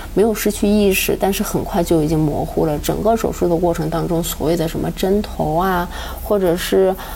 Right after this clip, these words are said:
呃，害怕呀，这种紧张完全没有，基本上就是躺在那里很迷糊，什么都不知道。一直到了结束，喊我起来，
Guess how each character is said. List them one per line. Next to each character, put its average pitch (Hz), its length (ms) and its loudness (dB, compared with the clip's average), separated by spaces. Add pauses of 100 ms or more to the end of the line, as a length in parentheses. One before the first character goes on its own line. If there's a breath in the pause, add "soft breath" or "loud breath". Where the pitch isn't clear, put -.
(120 loud breath)
呃， 165 280 2
害 190 320 -2
怕 202 420 -4
呀， - 460 -2
这 - 120 -2
种 185 140 4
紧 160 220 0
张 165 200 0
完 147 200 0
全 156 180 -2
没 147 140 -2
有， - 180 -4
基 175 160 -2
本 185 140 2
上 165 120 0
就 170 120 0
是 160 80 0
躺 - 260 -8
在 123 100 -4
那 165 140 -2
里 156 140 -4
很 - 200 -4
迷 156 220 -2
糊， 180 160 -4
什 - 160 -4
么 165 100 -2
都 247 100 2
不 196 120 0
知 - 140 -6
道。 160 120 -4 (360 loud breath)
一 233 80 2
直 185 120 2
到 190 140 2
了 175 100 2
结 156 280 0
束， 185 180 0
喊 156 260 -2
我 170 160 4
起 - 280 -2
来， - 320 -4